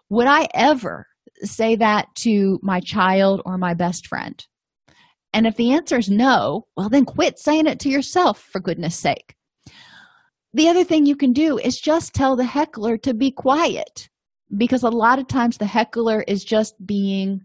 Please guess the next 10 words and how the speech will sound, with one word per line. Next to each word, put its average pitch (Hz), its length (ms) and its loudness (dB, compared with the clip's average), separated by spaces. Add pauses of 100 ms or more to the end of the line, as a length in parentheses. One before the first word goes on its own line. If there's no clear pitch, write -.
(380)
negative. 165 640 -4 (960)
Sometimes 294 840 2
it's 208 280 -2
being 226 380 0
negative 220 400 2
to 180 60 -10
try 202 240 0
to 190 80 -2
protect - 540 -4
you, 240 220 0